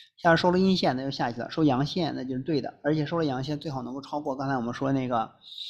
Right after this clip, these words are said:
上一周阳线的收盘价三点四三四七就更好了啊。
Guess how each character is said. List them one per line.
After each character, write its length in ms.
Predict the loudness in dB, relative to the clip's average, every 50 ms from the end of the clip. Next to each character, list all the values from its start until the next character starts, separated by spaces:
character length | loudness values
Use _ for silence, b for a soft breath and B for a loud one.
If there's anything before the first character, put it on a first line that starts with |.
| B B B B B B B B B B B B B _ _
上 240 | -2 2 4 4 4
一 60 | 6
周 200 | 6 6 6 6
阳 320 | 6 4 2 2 0 -2 -2
线 340 | -2 -2 -2 0 2 2
的 340 | 2 2 0 -2 -4 -6 -10 -16 -20 B B B B B B _
收 140 | -4 -2 -2
盘 200 | 0 0 0 2
价 240 | 2 2 2 0 -4
三 240 | -4 -2 0 0
点 220 | 2 0 -2 -4 -8
四 200 | -8 -10 -10 -8
三 220 | -4 -4 -4 -4
四 160 | -2 -4 -6
七 460 | -2 -2 0 0 0 -4 -4 -14 _ _
就 120 | -16 -16 -10
更 160 | -8 -8 -10
好 200 | -8 -12 -14 -14
了 140 | -14 -16 _
啊。 300 | -12 -12 -12 -12 _ _